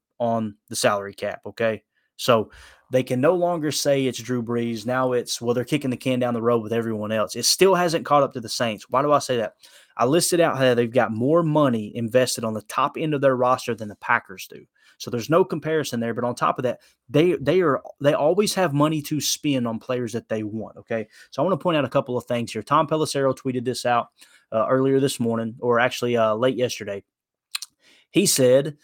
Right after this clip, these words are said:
um, the first thing we're gonna talk about, uh, their defensive end, okay, their edge defender here. Uh, his tweet says, "The Saints are closing in on a multi-year contract extension with defensive end Tanoh Pasadon," I think's how you say his name.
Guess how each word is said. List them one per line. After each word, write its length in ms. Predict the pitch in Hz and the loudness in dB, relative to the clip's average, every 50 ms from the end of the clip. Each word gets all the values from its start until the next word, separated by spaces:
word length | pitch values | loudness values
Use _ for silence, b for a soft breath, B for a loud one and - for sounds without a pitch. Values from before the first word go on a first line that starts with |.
| b b b b b b | b b b b b b
um, 440 | 117 120 120 123 123 120 117 113 107 - | -2 0 0 0 0 0 -2 -4 -4 -6
the 80 | 127 | -2
first 260 | - 170 175 156 - | 2 2 2 2 2
thing 340 | - 151 143 139 135 131 120 | 0 0 2 2 0 -2 -2
we're 120 | 127 139 139 | -4 -2 0
gonna 140 | 147 139 | 0 -2
talk 260 | 123 - 135 131 123 135 | 2 2 2 2 2 0
about, 360 | 120 127 123 120 113 - - 92 | 0 2 2 2 0 -2 -4 -4
uh, 380 | 117 113 113 113 110 110 104 104 _ _ _ _ _ _ _ _ _ _ 127 | -2 -2 -2 -2 -2 -4 -4 -8 _ _ _ _ _ _ _ _ _ _ 0
their 200 | 117 135 131 123 | 4 4 4 4
defensive 500 | 110 143 147 139 147 131 - - 113 123 | 4 0 0 2 0 0 0 -2 -2 -2
end, 220 | 120 110 98 90 - _ _ | -2 -2 -4 -6 -12 _ _
okay, 280 | - 107 - - 113 113 | -14 -10 -4 -2 -2 0
their 160 | 110 113 104 | 0 -2 0
edge 240 | - 127 123 104 - | 0 0 -2 0 -4
defender 420 | 120 113 - 117 110 104 104 98 | -8 -6 -4 -6 -4 -4 -6 -6
here. 220 | 104 104 98 92 - B B B B B B B B B B B B B _ - | -6 -8 -8 -8 -12 B B B B B B B B B B B B B _ -8
Uh, 340 | 107 104 104 101 - - | -6 -4 -4 -4 -4 -4
his 200 | 117 113 131 127 | -2 -2 -2 -2
tweet 280 | - - - 170 156 147 | -2 -2 0 2 2 2
says, 220 | - - 135 113 | 4 2 2 2
"The 60 | 110 113 | 2 -2
Saints 340 | - - 165 190 196 - | 0 0 0 0 0 0
are 60 | 170 139 | -2 -2
closing 420 | - - 160 170 156 135 147 147 | 2 2 2 2 2 2 2 2
in 160 | 143 139 139 | 2 0 0
on 160 | 135 127 131 | 0 -2 -2
a 120 | 123 120 117 | -2 -2 -4
multi-year 760 | 110 107 120 139 180 180 - - 165 170 165 151 147 160 156 | -2 2 2 2 2 2 -2 -6 -6 -6 -6 -4 -2 -2 -2
contract 640 | 139 - - 143 139 139 131 - 127 113 104 - | -2 -2 -2 0 0 0 0 0 -2 -2 -2 -4
extension 440 | 101 - - - 117 113 107 - 110 | -10 -12 -8 -8 -8 -8 -6 -8 -8
with 140 | 107 107 - | -10 -8 -2
defensive 500 | - 156 170 151 - 185 - - 151 120 | -2 -2 -2 0 -4 -4 -2 -2 -4 -4
end 360 | 104 123 127 123 120 117 117 B B B B B _ | -2 -2 -2 0 -2 -2 -4 B B B B B _
Tanoh 640 | - - 120 117 120 139 151 160 170 170 160 - - | -2 0 2 4 6 6 6 6 6 4 0 -2 -4
Pasadon," 640 | - 107 - - - 139 143 147 139 123 113 107 | -8 -8 -8 -2 4 6 6 6 6 4 0 -2
I 60 | 104 | -4
think's 240 | - - 123 117 - | -4 -4 -4 -2 -2
how 80 | 110 110 | -2 -2
you 120 | 104 104 | -2 -4
say 220 | - - 113 104 | -6 -4 -4 -4
his 160 | 101 95 - 98 | -4 -6 -10 -12
name. 200 | - - - | -14 -14 -16